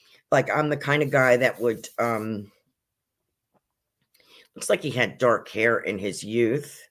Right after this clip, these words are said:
And he would put this, um, don't wanna say cologne, but, like, aftershave or something on,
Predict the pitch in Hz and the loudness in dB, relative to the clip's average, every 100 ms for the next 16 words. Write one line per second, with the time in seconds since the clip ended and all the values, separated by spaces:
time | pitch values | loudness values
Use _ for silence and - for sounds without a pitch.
0 | _ _ _ _ - - _ 156 156 160 | _ _ _ _ -20 -20 _ 4 4 4
1 | 175 185 - - - 220 - 175 160 151 | 0 -2 -6 -4 0 0 2 4 4 4
2 | 147 135 - _ _ _ _ _ _ - | -2 -6 -12 _ _ _ _ _ _ -8
3 | - 294 - 143 139 120 120 123 110 104 | 0 0 2 0 0 0 2 2 2 0
4 | 104 127 135 104 104 - 160 190 190 190 | 0 0 2 2 2 0 -2 0 -2 -2
5 | 185 - 196 196 226 233 - 170 185 226 | -6 -2 -4 -2 -2 -2 -2 0 2 2
6 | 269 269 | 2 -2